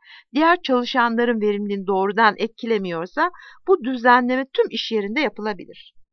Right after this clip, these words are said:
Aksi durumda yalnızca az görenin çalıştığı ortamda bu düzenlemenin yapılıp yapılmayacağını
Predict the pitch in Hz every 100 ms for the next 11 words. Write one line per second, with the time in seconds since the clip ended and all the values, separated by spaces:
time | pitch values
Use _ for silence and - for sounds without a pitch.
0 | _ _ - 240 - 196 202 196 196 -
1 | - - 277 330 285 220 - 226 247 202
2 | 208 196 196 - 202 196 - 185 190 202
3 | 185 180 180 - - - - 285 196 208
4 | 214 220 214 208 202 196 196 196 - 196
5 | - 190 170 165 156 165 254 302